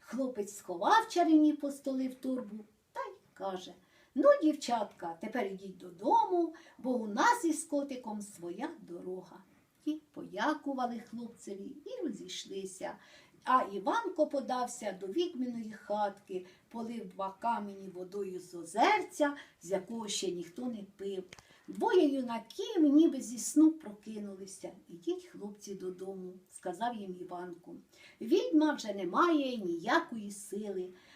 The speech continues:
Молодці пішли своєю дорогою. А Іванком з котиком попрямували до чагарника на березі річки. Вийняв хлопець перстень і надів його на вершечок билини.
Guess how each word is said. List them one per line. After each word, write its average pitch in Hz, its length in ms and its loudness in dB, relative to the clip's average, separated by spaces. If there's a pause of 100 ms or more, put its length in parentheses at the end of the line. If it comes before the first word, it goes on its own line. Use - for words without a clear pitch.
(120)
Молодці 302 960 2 (180)
пішли 302 400 -6
своєю 208 540 -10
дорогою. 185 680 -12 (380)
А 220 140 -2
Іванком 262 880 4
з - 140 -10
котиком 202 760 -10 (280)
попрямували 302 1120 2
до 277 160 -2
чагарника 240 880 -2 (100)
на 185 180 -2
березі 202 540 0
річки. 165 640 -14 (320)
Вийняв 247 440 4 (100)
хлопець 202 400 -10
перстень 208 720 -4
і 392 160 0
надів 262 500 4
його 247 320 -4
на 190 120 -8
вершечок 214 720 -2
билини. 180 680 -10